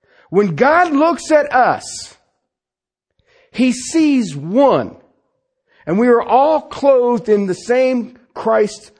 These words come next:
righteousness. All right? Let me deal with that point a little bit more,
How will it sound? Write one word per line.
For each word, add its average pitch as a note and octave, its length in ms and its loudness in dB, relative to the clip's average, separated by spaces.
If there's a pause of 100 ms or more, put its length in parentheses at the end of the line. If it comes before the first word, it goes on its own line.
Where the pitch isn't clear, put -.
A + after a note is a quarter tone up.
(160)
righteousness. C#3+ 960 -6 (1080)
All A2 80 -12
right? G#3+ 260 -2 (2750)
Let D3 200 -4
me D#3 420 -2 (2000)
deal C3 160 -6
with A#2+ 100 -12
that B2+ 240 -6
point C#3 360 -8
a A#2 80 -10
little C#3 240 -8
bit C#3+ 180 -8
more, F3 360 -12